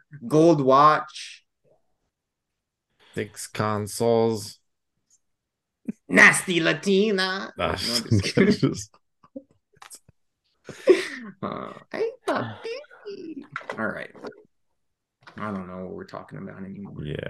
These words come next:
Speaker 2: you're,
Speaker 1: <laughs>
Speaker 2: you're,
Speaker 1: I mean,
Speaker 2: you're
Speaker 1: we're, we're really just gonna kinda skip over this asteroid that apparently is, could hit Earth, is what they said, in the future,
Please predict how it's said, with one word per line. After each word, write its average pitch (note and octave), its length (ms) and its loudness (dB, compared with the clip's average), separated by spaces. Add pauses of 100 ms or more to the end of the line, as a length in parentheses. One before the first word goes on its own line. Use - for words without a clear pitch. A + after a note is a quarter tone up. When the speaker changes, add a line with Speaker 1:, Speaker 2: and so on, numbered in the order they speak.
(280)
Speaker 2:
you're, - 300 -6
Speaker 1:
<laughs> - 40 -12
Speaker 2:
you're, - 100 -6 (100)
Speaker 1:
I C#3 80 4
mean, F#3 180 8
Speaker 2:
you're C#3+ 100 8
Speaker 1:
we're, D3+ 220 6
we're D3 240 6
really F3 200 6
just C#3 200 2
gonna B2+ 160 2
kinda B2 180 0
skip C#3+ 260 -2
over B2 180 0
this G#2+ 160 -4
asteroid B2 480 -2
that A2 140 0
apparently A2 560 -4
is, G2 340 -6 (260)
could B2 200 4
hit A#2 220 0
Earth, B2+ 320 -2 (640)
is G2+ 380 -10 (360)
what G#2 220 -4
they G#2 120 -2
said, A2 340 -4
in B2 120 0
the G2+ 80 0
future, - 500 -12